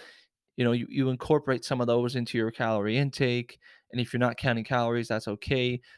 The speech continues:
You can just incorporate it, a little piece of, uh, chocolate or, you know, a cookie or whatever, you know, have that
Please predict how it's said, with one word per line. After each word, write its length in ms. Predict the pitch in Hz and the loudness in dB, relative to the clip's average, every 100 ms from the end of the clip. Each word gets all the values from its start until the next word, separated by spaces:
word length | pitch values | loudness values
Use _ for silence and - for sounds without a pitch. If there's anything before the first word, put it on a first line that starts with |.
| _ | _
You 120 | - | -4
can 120 | 123 123 | -2 -2
just 160 | 127 | -2
incorporate 540 | 120 - 123 - 117 113 | -4 0 -2 2 0 2
it, 140 | 110 _ - | -2 _ -4
a 60 | 135 | 0
little 180 | 120 | 2
piece 420 | 117 - 135 127 127 | 0 -2 -4 -2 0
of, 160 | 110 | 0
uh, 260 | 110 107 110 - _ _ | 0 0 -2 -8 _ _
chocolate 640 | - 175 160 - 147 143 131 | 0 2 2 0 2 2 2
or, 220 | 123 120 _ _ _ _ _ _ - 202 208 _ _ - | 0 -4 _ _ _ _ _ _ -20 -18 -18 _ _ -4
you 100 | 143 | 0
know, 200 | 110 120 | 2 2
a 40 | |
cookie 400 | 131 151 - 131 | 4 2 2 0
or 100 | 131 | 2
whatever, 320 | 135 143 123 | 6 8 8
you 340 | 107 110 - 117 | 4 -2 -2 0
know, 280 | 107 131 - | 2 0 -2
have 300 | 147 160 151 | 2 4 4
that 240 | 117 113 | 0 0